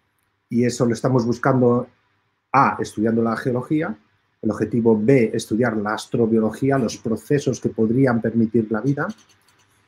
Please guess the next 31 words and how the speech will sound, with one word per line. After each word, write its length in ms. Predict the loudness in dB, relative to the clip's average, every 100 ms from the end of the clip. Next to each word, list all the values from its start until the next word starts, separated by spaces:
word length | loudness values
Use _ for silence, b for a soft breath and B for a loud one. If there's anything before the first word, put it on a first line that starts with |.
| _
y 80 | 6
el 80 | 6
objetivo 400 | 6 6 6 6
C 420 | 6 6 6 2 -10 _ 0
es 380 | 2 2 0 _ -6
recoger 560 | 2 4 4 4 4 6
muestras. 600 | 6 4 0 -8 -10 -18 -16 -16 -10
Vamos 400 | -2 0 2 2
a 60 |
ver, 300 | 4 4 2 -4 _ -12 -12 _ _
voy 140 | -6 -4
a 40 |
mostrar 300 | -2 -2 0
un 100 | 2
poco 200 | 0 0
más 180 | -2 0
tarde 300 | -2 0 0
que 80 | 2
en 80 |
realidad 500 | 2 4 4 2 0 -4 _ _ _ _
Perseverance 640 | 0 4 6 6 6 2 -2
es 140 | 4
la 180 | 4 4
primera 520 | 4 6 6 4 0 -8 _ _ _
de 680 | 0 4 6 6 4 2 -2 -8 _ _ _ _
una 260 | 2 2 2
serie 420 | 4 6 6 6
de 480 | 4 4 2 0 -6 _
etapas, 600 | -6 0 0 0 -4 -6
tres 220 | -4 -4 -4
etapas, 500 | -6 -8 -8 -12